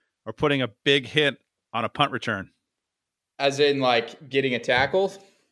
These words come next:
Speaker 1: Yeah,
Speaker 2: Yeah.
Speaker 1: like getting a big tackle on Chris Carson in, in, uh, in the, uh, in the punt return. <laughs> I won't use
Speaker 2: Well
Speaker 1: Chris Carson 'cause it sounded like that, but I saw you at Stanford, and I saw you put some hit every once in a while. It wasn't very often, but every once in a while, someone returned it,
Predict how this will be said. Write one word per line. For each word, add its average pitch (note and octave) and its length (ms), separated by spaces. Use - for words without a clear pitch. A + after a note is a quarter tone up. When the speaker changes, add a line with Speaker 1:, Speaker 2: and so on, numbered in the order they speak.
Speaker 1:
Yeah, E3 380
Speaker 2:
Yeah. C3+ 40
Speaker 1:
like B2+ 140
getting E3 200
a C#3+ 40
big D3+ 220
tackle E3 380
on C3 260
Chris - 260
Carson C#3+ 440
in, A2+ 240
in, A#2 240
uh, A#2 260
in A#2+ 240
the, A#2 240
uh, A2+ 300
in A#2 100
the A#2 60
punt C#3+ 180
return. A2+ 360
<laughs> - 200
I F#3+ 80
won't B3+ 180
use A#3+ 160
Speaker 2:
Well D#3 120
Speaker 1:
Chris C#3+ 180
Carson F#3+ 360
'cause D3 140
it D3+ 80
sounded F3+ 180
like D#3+ 120
that, D3+ 220
but G3 80
I C#4+ 80
saw D#4 220
you A#3+ 100
at G3+ 100
Stanford, E3+ 440
and D3+ 100
I F3+ 60
saw A#3+ 160
you G3 120
put E3 160
some C3+ 120
hit C3+ 200
every D#3 200
once C#3+ 240
in C#3 60
a C3+ 40
while. A#2+ 200
It D#3+ 40
wasn't G3 180
very E3 160
often, B2+ 320
but B2+ 140
every D#3 140
once D3 160
in D3 60
a C#3 40
while, B2 300
someone C3+ 320
returned B2 340
it, B2 120